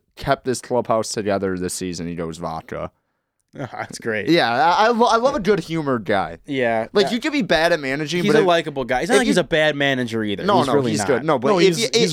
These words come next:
Speaker 1: e-,
Speaker 3: great.
Speaker 1: even if he was, if he cracked a couple jokes, I'd be all in.
Speaker 3: Yeah.
Speaker 1: That's how, that's how my dumb brain works.
Speaker 2: <laughs> So, so my last, my last couple questions here, um, that I'll, I'll just tie into one so we can wrap up Tigers and bury it until, uh,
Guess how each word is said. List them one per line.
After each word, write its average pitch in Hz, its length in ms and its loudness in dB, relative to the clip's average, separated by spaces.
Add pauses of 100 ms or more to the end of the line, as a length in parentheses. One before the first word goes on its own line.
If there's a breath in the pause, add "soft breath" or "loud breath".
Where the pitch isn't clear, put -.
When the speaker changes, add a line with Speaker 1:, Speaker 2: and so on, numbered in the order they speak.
Speaker 1:
e-, - 60 4
Speaker 3:
great. 233 240 2
Speaker 1:
even 226 180 2
if 226 100 0
he 226 100 -2
was, 180 540 0 (180)
if 123 60 -12
he 143 60 -8
cracked 151 320 0
a - 40 -20
couple 139 260 -2
jokes, 120 320 2
I'd 107 100 4
be 104 120 0
all 98 260 0
in. 80 160 -10
Speaker 3:
Yeah. 135 80 -8
Speaker 1:
That's 143 160 2
how, 170 140 2
that's 135 240 -2
how 135 80 0
my 120 120 0
dumb 104 280 -2
brain 90 280 -6
works. - 380 -6
Speaker 2:
<laughs> 135 40 4 (160)
So, 185 360 2
so 180 180 0
my 175 140 0
last, 175 500 0
my 160 140 0
last 170 300 2
couple 156 260 -4
questions 135 480 -2
here, 117 400 0 (100)
um, 113 260 2
that 117 100 2
I'll, 113 200 2
I'll 113 160 0
just 120 200 -6
tie 123 200 0
into 110 200 0
one 110 240 0
so 113 80 -6
we 107 80 -2
can 104 160 -6
wrap 107 240 0
up 101 120 -2
Tigers 107 380 -2
and 98 160 -10
bury 104 340 0
it 87 60 -4
until, 95 380 -4
uh, 90 260 -4